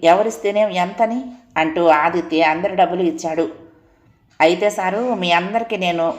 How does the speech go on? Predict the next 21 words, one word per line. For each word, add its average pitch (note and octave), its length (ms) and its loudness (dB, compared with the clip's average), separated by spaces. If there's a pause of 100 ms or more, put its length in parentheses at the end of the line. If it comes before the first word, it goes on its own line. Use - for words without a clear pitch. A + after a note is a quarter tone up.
కూల్ C#4 180 0
డ్రింక్స్ A3+ 280 -2
ఇప్పిస్తాను E3+ 440 -2
ట్రైన్లో, F3+ 540 -2
మీరు E3 140 0
కాదనకూడదు," F3+ 840 -2 (440)
అన్నాడు D3+ 300 2
ఆదిత్య F3 480 0
డబ్బులు D#3 300 0
ఇస్తూ E3+ 260 -4
ఉంటే E3 280 -4
మొహమాట G3 420 -2
పడుతున్నట్లుగా E3 640 -2
రాంపండు. E3 560 -4 (920)
"చూద్దాంలేండి." A#3 680 0 (960)
రాంపండు D#3+ 580 2
తాగేసి E3 640 -2
ఖాళీ F3+ 360 -4
గ్లాసును F3 380 -2
అక్కడ D#3 260 -4
పెట్టి D#3+ 560 -4